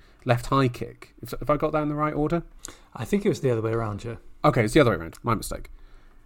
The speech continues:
Speaker 1: How did you score that second fight?
Speaker 2: Uh, so, you know, I'm putting it out here on record now. I do recall from my f-, the first time round, as very much a, a disciple of the, the blessed one,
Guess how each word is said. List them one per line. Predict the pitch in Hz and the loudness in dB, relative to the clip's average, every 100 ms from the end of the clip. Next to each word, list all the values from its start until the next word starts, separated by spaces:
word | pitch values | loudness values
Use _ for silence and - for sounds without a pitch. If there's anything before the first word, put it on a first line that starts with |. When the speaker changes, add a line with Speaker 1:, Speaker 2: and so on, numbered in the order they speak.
| - | -6
Speaker 1:
How | - 233 285 | 6 8 8
did | 254 | 6
you | 220 | 2
score | 196 - 175 | 0 0 0
that | 151 120 | 0 -4
second | 143 123 104 | -8 -8 -10
fight? | - - - - - - - _ - - - - - 156 | -12 -14 -16 -20 -20 -20 -20 _ -14 -12 -14 -16 -14 0
Speaker 2:
Uh, | 165 160 160 | 8 10 10
so, | 165 233 147 - - - | 8 8 8 6 -8 -4
you | 165 | -2
know, | 143 151 | 2 4
I'm | 160 156 - | 4 2 2
putting | - 190 | 6 8
it | 160 | 8
out | 147 143 | 8 8
here | 147 | 6
on | 135 | 4
record | 139 135 147 127 143 | 2 2 0 0 2
now. | 147 123 120 147 | 4 4 6 6
I | 151 156 | 6 4
do | - 233 | 6 6
recall | 220 180 - 175 151 143 | 6 4 6 8 8 4
from | - 147 147 | 0 0 0
my | 143 | 0
f-, | 139 - - | -2 -4 -8
the | 143 | -6
first | 139 196 175 | 4 6 6
time | - 156 147 | 6 2 4
round, | 143 147 175 202 - - - _ - - | 4 6 6 2 -2 -14 -20 _ -20 -14
as | - 143 135 | -2 2 4
very | 131 180 170 | 8 10 10
much | 156 160 - 143 | 8 4 0 -2
a, | 135 131 135 135 - - | 2 2 2 -2 -8 -12
a | - 139 135 | -6 -4 -4
disciple | 127 - - 165 180 - 131 151 160 | -4 0 6 8 6 4 2 2 -4
of | 131 127 127 - - | -4 -2 -4 -6 -6
the, | 127 - - - | -6 -6 -10 -6
the | 131 | 0
blessed | 151 156 147 - | 6 6 4 0
one, | 127 135 | 0 0